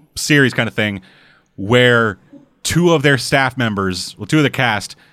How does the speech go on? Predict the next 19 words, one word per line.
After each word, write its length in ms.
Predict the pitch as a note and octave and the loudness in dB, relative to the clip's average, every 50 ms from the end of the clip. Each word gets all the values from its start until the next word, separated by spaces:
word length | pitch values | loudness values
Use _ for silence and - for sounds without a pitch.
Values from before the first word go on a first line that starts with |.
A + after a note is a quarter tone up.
| _ _ _ _ _ _ _ _ - | _ _ _ _ _ _ _ _ -6
essentially 560 | B2 B2 - D#3+ C#3+ - - D3 D3 C#3 C3 | -6 -4 0 0 0 0 0 0 2 0 0
did, 560 | A#2+ G#2+ - C3+ C3+ B2 G2+ F#2 F2 - - | 0 -2 0 0 0 0 -2 -8 -18 -16 -12
essentially 300 | B2+ A#2+ C#3+ C#3 A#2+ D3 | -6 -4 -2 -2 0 0
did, 140 | C3 C3+ B2+ | 0 0 2
like, 140 | B2+ B2 A#2+ | 0 0 0
fucking 280 | - C3+ C3 C3 A#2 G2+ | -2 -4 -2 -4 -4 -4
jackass 500 | - A2+ G#2+ A2 A#2 C3+ C3 C3 B2 - | -4 -4 -4 -2 -2 0 0 -2 -2 -2
challenges 520 | - D3+ C3+ C3+ C#3+ C#3 - D3 C#3+ B2+ | -2 -2 0 0 0 0 0 0 0 0
in 100 | B2+ B2 | 0 0
order 180 | A#2+ B2 B2 A#2 | 2 2 2 2
to 60 | G#2+ | 2
win 140 | A#2+ B2 A#2+ | 2 2 2
money 180 | A2+ A2+ A2+ A2 | 2 2 0 0
to 80 | A2 | -2
pay 200 | - - - A2+ | -2 -2 0 0
off 100 | A2+ G#2 | 0 0
their 100 | - G2+ | -2 -4
student 300 | - - A#2 G#2+ G2+ F#2 | -4 -2 -2 -2 -2 -4
loans. 400 | F2+ F2+ E2 E2 F#2+ G2 - - | -6 -6 -6 -6 -6 -6 -6 -8